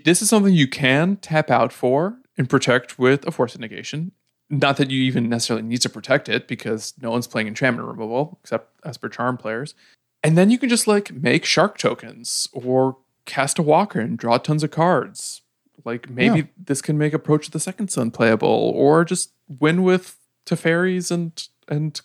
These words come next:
Speaker 1: Colonnades. Maybe, maybe control, blue-white control decks don't need to cast more than one spell per turn. And the only place I can see that being real painful is in maybe Control Mirrors, where you have to get into counter wars.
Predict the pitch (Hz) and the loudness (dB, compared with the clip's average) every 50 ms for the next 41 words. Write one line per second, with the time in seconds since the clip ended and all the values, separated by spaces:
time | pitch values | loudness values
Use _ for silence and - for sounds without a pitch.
0 | _ _ _ - - 185 202 180 139 117 98 113 117 - - - - - - _ | _ _ _ -4 -2 0 2 2 2 0 0 -2 -4 -4 -6 -6 -6 -8 -10 _
1 | _ _ _ _ _ - 151 165 175 220 220 - - 214 156 170 170 226 220 - | _ _ _ _ _ 2 2 4 6 4 2 4 4 4 4 6 4 2 2 2
2 | - 180 147 - 151 143 135 - - 139 139 143 139 143 127 - 123 123 120 139 | 0 0 2 2 2 2 2 2 2 4 4 4 4 0 0 2 2 4 4 2
3 | 139 - - - 120 135 160 165 - - - - - 101 113 - - 120 113 - | 0 0 -4 -6 -2 -2 0 0 -2 -4 -8 -10 -12 -12 -12 -10 -8 -6 -4 -4
4 | 117 117 - - 117 - - 117 - - - - - 120 117 123 123 120 123 - | -4 -4 -4 -6 -4 0 0 0 0 -2 -8 -12 -10 -6 -4 -2 -2 -2 -4 -4
5 | - 139 131 123 131 139 143 156 151 147 - 156 147 143 135 - 131 120 - 131 | -2 -2 2 4 4 4 6 4 2 2 4 4 4 4 4 0 -4 -6 -6 -8
6 | 127 - 135 123 127 123 120 - - _ - 120 117 117 117 110 117 123 127 127 | -6 -6 -4 0 0 0 0 0 -4 _ -8 -8 -8 -8 -8 -6 -2 0 0 0
7 | - - 123 113 117 - - 113 113 113 - 123 117 117 113 117 113 120 - - | 0 0 0 0 0 0 0 0 0 0 -2 -2 0 0 0 0 0 -2 -4 -6
8 | 123 - - 110 107 113 113 110 110 113 113 - 117 110 117 113 113 - 120 110 | -10 -6 -4 -2 0 2 2 2 2 2 0 -2 -2 0 0 0 0 -2 -2 -2
9 | 113 110 117 - - - - - 113 117 127 135 147 151 151 160 160 160 - | -2 -4 -4 -6 -8 -8 -4 -2 -2 0 2 4 4 4 4 4 2 0 -4